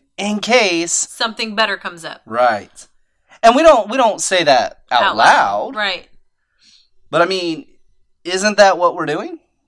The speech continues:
Speaker 2: Oh, absolutely.
Speaker 1: You know, and, and this goes for everything. I mean, y-, yes, we see this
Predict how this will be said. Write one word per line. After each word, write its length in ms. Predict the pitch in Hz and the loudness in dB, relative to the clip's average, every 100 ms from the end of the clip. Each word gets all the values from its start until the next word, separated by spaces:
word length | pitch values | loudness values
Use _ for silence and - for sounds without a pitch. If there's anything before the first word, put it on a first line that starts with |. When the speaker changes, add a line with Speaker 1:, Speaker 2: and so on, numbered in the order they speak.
| _ | _
Speaker 2:
Oh, 240 | 285 269 185 | -2 -2 0
absolutely. 680 | 220 277 - 269 302 160 160 _ _ _ _ | 0 0 -8 -14 -14 -16 -20 _ _ _ _
Speaker 1:
You 100 | 185 | 2
know, 140 | 208 214 | 4 4
and, 220 | 220 240 | 0 -4
and 140 | 240 | -2
this 120 | 277 285 | -2 0
goes 280 | 294 262 - | 0 0 -2
for 420 | 220 202 175 143 | -2 0 0 -2
everything. 520 | 143 220 359 - 127 127 | 0 0 -2 -6 -2 0
I 40 | |
mean, 440 | 151 165 160 147 - _ - _ _ - | 2 2 0 -4 -10 _ -20 _ _ -20
y-, 140 | 110 - | -20 -18
yes, 380 | - 165 180 - | 0 4 4 2
we 100 | 160 | -6
see 240 | 151 196 190 | -8 -6 -4
this 360 | 165 147 139 | -2 -2 -4